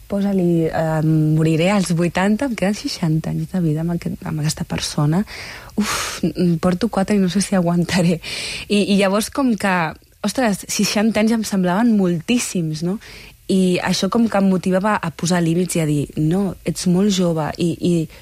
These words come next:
i d'una mica d'abraçar-me a mi mateixa, perquè al final em sentia tan poca cosa per tots els comentaris que rebia per part de tothom,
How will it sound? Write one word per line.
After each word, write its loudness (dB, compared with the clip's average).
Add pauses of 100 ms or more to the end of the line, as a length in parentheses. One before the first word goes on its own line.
(300)
i 2
d'una 2
mica 2
d'abraçar-me 0
a 0
mi 2
mateixa, -2
perquè -2
al 0
final 2 (300)
em 2
sentia 2
tan 0
poca -2
cosa 0 (300)
per 2
tots -2
els 0
comentaris 0
que 0
rebia 2
per -4
part -2
de 2
tothom, 0